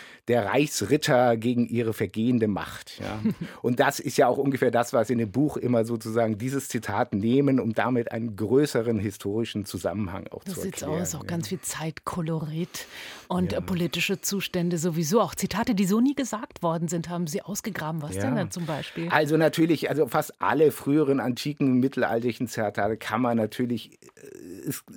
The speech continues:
Speaker 1: kann man nie hundertprozentig nachsagen, ob sie wirklich gesagt wurden. Davon ist vielen Mythen, aber auch sehr viele bekannte, so „Hier stehe ich, ich kann nicht anders“ von Martin Luther am Reichstag von Worms,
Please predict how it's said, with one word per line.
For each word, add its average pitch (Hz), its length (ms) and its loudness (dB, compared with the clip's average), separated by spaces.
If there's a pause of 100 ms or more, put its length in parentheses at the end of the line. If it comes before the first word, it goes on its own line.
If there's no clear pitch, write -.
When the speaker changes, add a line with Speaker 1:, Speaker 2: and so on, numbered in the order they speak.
(120)
Speaker 1:
kann 143 160 -2
man 139 120 2
nie 139 120 0
hundertprozentig 117 800 0
nachsagen, 104 280 0
ob 107 80 -4
sie 104 180 -2
wirklich 117 320 -4
gesagt - 520 -10
wurden. 76 220 -8
Davon 104 360 -2
ist 107 120 -4
vielen 131 300 2
Mythen, 127 540 0 (440)
aber 117 280 4
auch 110 140 -4
sehr 147 200 4
viele 143 180 0
bekannte, 135 480 -2
so 117 160 -2
„Hier 127 220 0
stehe 147 320 2
ich, 139 120 -2
ich 135 120 -2
kann 131 200 -2
nicht 143 220 -2
anders“ 120 320 2
von 113 140 0
Martin 113 300 0
Luther 113 280 0
am 98 120 0
Reichstag 101 460 -4
von 92 180 -6
Worms, 104 380 0